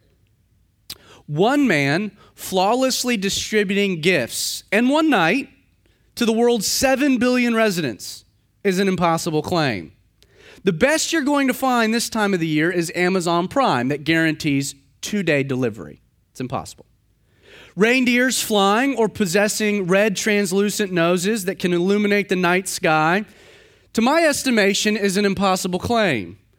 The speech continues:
Now, I wasn't a hundred percent sure on that to start with, but after an extended search on Bing, I was left with no doubt that reindeers do not mutate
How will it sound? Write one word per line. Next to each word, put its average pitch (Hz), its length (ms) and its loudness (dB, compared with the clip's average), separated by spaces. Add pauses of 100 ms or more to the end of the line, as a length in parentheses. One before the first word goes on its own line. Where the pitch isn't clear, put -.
(260)
Now, 254 160 -4
I 311 120 -2
wasn't 370 340 -2
a 311 80 0
hundred 285 260 -2
percent 247 340 -6
sure 349 220 -4
on 190 160 0
that 113 320 -4
to - 100 -16
start 254 360 -4
with, 104 320 -8 (420)
but - 80 -8
after 269 380 -2
an 214 100 -2
extended 226 580 -4
search 196 480 -4
on 151 280 -2
Bing, 123 640 -2 (440)
I 220 180 -10
was 196 280 -4
left 180 320 -2
with 151 260 -6 (140)
no 208 540 0
doubt 185 560 0 (540)
that - 120 -4
reindeers 147 680 -2
do 120 160 -10
not 131 240 -2
mutate 117 580 -10